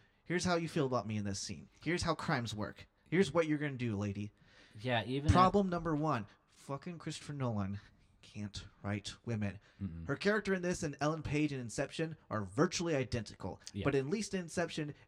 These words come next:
Speaker 1: everyone is a fucking archetype, so it kind of fits.
Speaker 2: Yeah.
Speaker 1: But here it doesn't, and it sucks,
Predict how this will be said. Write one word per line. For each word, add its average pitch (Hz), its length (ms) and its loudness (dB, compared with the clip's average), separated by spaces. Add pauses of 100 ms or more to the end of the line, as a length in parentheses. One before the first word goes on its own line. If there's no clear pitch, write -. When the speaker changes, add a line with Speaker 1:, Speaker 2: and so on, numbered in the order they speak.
Speaker 1:
everyone 156 420 2
is 113 120 -2
a 107 80 -2
fucking 104 340 -4
archetype, 107 480 -6
so 113 140 -4
it - 120 -10
kind 180 280 -2
of 104 80 -4
fits. - 440 -8
Speaker 2:
Yeah. 95 220 -2
Speaker 1:
But 98 100 -4
here 117 140 -2
it 98 180 -10
doesn't, 165 480 2 (380)
and - 140 -12
it - 80 -20
sucks, - 680 0